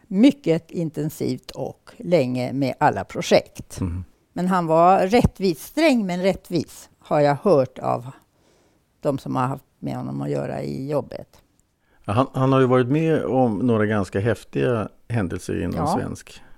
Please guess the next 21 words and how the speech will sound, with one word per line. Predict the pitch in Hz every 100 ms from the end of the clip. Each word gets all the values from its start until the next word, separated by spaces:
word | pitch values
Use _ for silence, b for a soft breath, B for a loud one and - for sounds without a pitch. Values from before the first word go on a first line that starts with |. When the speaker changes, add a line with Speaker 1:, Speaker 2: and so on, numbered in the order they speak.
| b
Speaker 2:
Eh, | - 117 -
kan | 123
du | 123
berätta | 151 120
lite | 104 -
grann | 62 -
om? | - -
Speaker 1:
Ja, | 226 240
han | 240 226
var | 220 214 202
ju, | 196 196 202 175
eh, | - 190 175 185
chef | - 185 160 -
i | -
Karlskrona | 175 170 170 226 196 160 190 190
när | 165 151 151 143
U | 202 139 - _ _ -
hundratrettiosjuan | 151 139 - 151 151 - 202 233 190 143 139
gick | 139 -
på | 156
grund. | 180 220 127 110 -